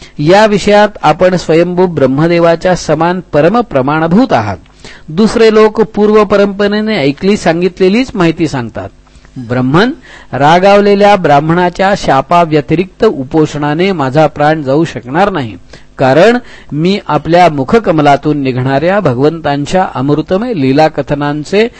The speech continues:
श्रवण करीत आहे. सूत म्हणाले, "जेव्हा राजा परीक्षिताने संतांच्या सभेमध्ये भगवंतांच्या लीलाकथा ऐकण्यासाठी अशा प्रकारे प्रार्थना केली, तेव्हा शुकदेव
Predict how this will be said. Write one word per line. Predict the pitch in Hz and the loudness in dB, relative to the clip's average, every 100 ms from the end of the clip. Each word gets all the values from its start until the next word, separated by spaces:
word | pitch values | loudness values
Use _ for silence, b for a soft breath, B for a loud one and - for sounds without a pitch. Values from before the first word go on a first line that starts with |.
| B | B
श्रवण | - - 139 185 | -10 -2 2 2
करीत | 208 160 139 | 2 0 -2
आहे. | 101 101 - - b - | -4 -10 -16 -20 b -4
सूत | 247 214 | 0 2
म्हणाले, | 202 196 202 202 | 0 0 2 2
"जेव्हा | 190 170 190 196 | 2 2 4 4
राजा | 190 190 | 2 2
परीक्षिताने | 180 180 175 185 175 175 185 | 2 0 -4 -4 -2 -2 -2
संतांच्या | 170 156 160 170 175 175 170 | -4 -6 -4 -4 -4 -4 -4
सभेमध्ये | - 151 160 160 160 170 - B B | -2 0 0 2 2 0 -2 B B
भगवंतांच्या | 147 170 208 190 170 165 175 180 | 2 2 2 0 -2 0 0 -2
लीलाकथा | 151 127 175 180 170 170 | -2 0 2 2 0 0
ऐकण्यासाठी | 156 147 160 160 156 143 170 185 - B B - | -2 -4 -4 -2 -2 0 0 -2 -4 B B -10
अशा | - 226 | 0 0
प्रकारे | 208 185 160 147 | 2 0 2 2
प्रार्थना | 131 127 123 139 135 | 0 -2 -2 -2 -4
केली, | - 131 185 185 B B B | -2 0 2 0 B B B
तेव्हा | 156 147 | 2 2
शुकदेव | 139 139 147 170 | 2 -2 0 0